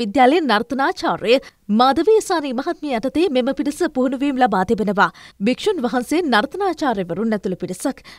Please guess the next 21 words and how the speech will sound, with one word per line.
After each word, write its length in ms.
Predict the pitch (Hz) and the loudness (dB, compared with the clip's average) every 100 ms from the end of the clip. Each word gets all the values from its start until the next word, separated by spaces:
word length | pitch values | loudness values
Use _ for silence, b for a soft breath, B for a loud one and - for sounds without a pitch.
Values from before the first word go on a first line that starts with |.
| - | 0
මෙම 160 | 208 285 | 0 0
අවස්ථාවට 540 | 370 - 320 302 330 320 | -4 -6 -6 -4 -6 -4
සහභාගී 520 | 370 330 262 - 185 208 | -4 -2 -2 -2 -2 0
වුණා. 220 | 196 - - _ _ _ b b | 0 -4 -14 _ _ _ b b
බතරමුල්ල 600 | 202 247 370 392 349 349 339 | 6 8 6 0 4 4 4
විල්ස්ඩන් 400 | 208 226 - 262 240 | 2 0 0 -2 2
ජාත්‍යන්තර 480 | 190 247 220 226 208 | 0 0 -4 -4 -2
පාසලේ 380 | 190 196 208 262 302 | -2 0 -2 -2 -2
ප්‍රධාන 320 | 220 233 233 254 | -2 -2 -4 -4
ශිෂ්‍ය 220 | 226 240 | -4 -2
නායක 220 | 196 190 226 | 0 0 -2
නායිකා 340 | 196 190 220 254 208 | 0 0 2 2 2
බැච් 180 | 208 - | -2 -2
පැළඳවීම 500 | 339 240 185 170 247 269 B B | -6 -4 -4 -2 0 0 B B
පසුගියදා 500 | 262 262 320 403 381 440 | 0 0 0 0 0 -2
එම 100 | 285 233 | -2 0
විද්‍යාලයේදී 640 | 196 196 294 285 269 277 302 | -2 -2 -2 -2 -4 -4 -4
පැවැත්වුණා. 480 | 285 170 - 220 190 - 208 | -2 -4 -4 -2 -2 -2 -4
විද්‍යාලයේ 420 | 190 220 214 254 | 0 2 2 2
කළමනාකරණ 500 | 233 185 196 196 180 | 0 0 0 0 -2
අධ්‍යක්ෂ 380 | 170 185 180 - | -2 -4 -4 -2